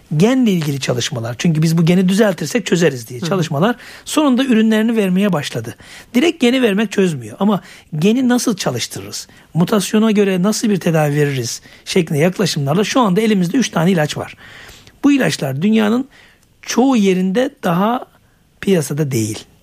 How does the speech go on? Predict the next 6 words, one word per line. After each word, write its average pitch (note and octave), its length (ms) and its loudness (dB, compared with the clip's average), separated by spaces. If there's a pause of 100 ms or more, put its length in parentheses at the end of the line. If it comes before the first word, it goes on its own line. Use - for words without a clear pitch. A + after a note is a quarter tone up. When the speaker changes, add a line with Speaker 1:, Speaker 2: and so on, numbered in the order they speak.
Speaker 1:
Neden? D#3 380 2 (960)
Yaklaşık F3+ 460 -2
maliyetleri D3+ 600 0
yılda D#3 360 0
hasta F3+ 440 0
başına C#3 380 -4